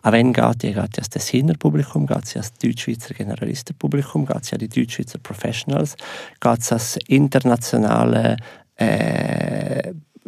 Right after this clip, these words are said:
an, an, an ein internationales Publikum,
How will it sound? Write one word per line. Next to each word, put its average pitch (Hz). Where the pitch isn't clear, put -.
an, 117
an, 104
an 117
ein 113
internationales 123
Publikum, 120